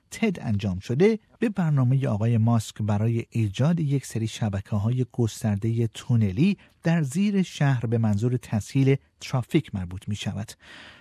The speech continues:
به گفته آقای ماسک، گیر افتادن در ترافیک تأثیر بسیار مخربی را بر روی فرد می‌گذارد.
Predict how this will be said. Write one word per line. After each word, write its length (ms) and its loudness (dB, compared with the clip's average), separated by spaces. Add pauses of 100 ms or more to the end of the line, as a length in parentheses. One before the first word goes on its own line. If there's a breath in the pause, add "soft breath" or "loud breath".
(120 loud breath)
به 100 -2
گفته 300 2
آقای 200 4
ماسک، 380 2
گیر 260 2
افتادن 420 2
در 260 2
ترافیک 560 -2
تأثیر 440 -2
بسیار 420 -2
مخربی 760 0
را 120 -2
بر 140 -4
روی 240 -4
فرد 440 -4
می‌گذارد. 640 -4